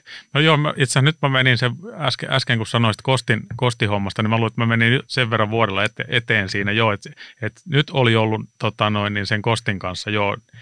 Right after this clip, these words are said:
ja niin kuin tosiaan kun Puri oli tuttu nyt sitten, kun Purin golfilla ajettiin edelleenkin nolla kaksi vuonna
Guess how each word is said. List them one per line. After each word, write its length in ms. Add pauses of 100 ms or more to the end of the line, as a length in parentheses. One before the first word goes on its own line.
(200)
ja 60
niin 100
kuin 120
tosiaan 300
kun 140
Puri 240
oli 160
tuttu 300
nyt 140
sitten, 240
kun 100
Purin 260
golfilla 420
ajettiin 380
edelleenkin 500
nolla 200
kaksi 300
vuonna 320